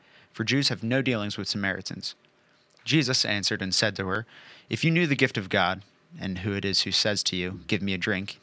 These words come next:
you would have asked him, and he would have given you living water." The woman said to him, "Sir, you have nothing to draw with, and the well is deep. Where then do you get that living water?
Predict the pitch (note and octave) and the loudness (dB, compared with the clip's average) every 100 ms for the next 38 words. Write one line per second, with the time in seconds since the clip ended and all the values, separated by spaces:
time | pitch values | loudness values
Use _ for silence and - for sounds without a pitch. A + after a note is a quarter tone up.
0 | - A2 A2 - B2+ C3+ - - G2 G2 | -4 -2 -2 4 6 4 2 -2 -4 -4
1 | - G2 - A2 G2 F#2+ A#2+ G2+ F#2+ F#2 | -8 -8 -4 -4 -4 -2 -2 -2 -4 -4
2 | F#2+ G#2+ G2+ F2 E2 D#2+ - - - _ | -4 -4 -4 -4 -4 -6 -12 -20 -20 _
3 | _ _ - - - G#2+ A#2+ A2+ - B2+ | _ _ -20 -20 -4 0 0 4 6 4
4 | G2+ F#2 E2 - - - - - - B2 | 2 -4 -6 -14 -20 -20 -8 0 4 4
5 | G2 F#2+ A2 G2+ F#2+ B2 A2+ - A#2+ B2 | 2 0 0 2 0 0 -2 2 2 2
6 | F2 - - - F#2 F#2 F#2 F#2 G2 A2 | -2 -8 -14 -10 -6 -6 -8 0 2 2
7 | G#2+ B2 A#2 - - - - _ _ _ | 0 0 -2 -4 -20 -20 -20 _ _ _
8 | - B2+ D#3 D3 B2 B2+ A#2+ - B2 A#2 | 2 4 4 2 2 0 0 0 4 4
9 | - - G#2+ G#2 G2 F#2 F2+ - | 2 2 2 2 -4 -4 -4 -4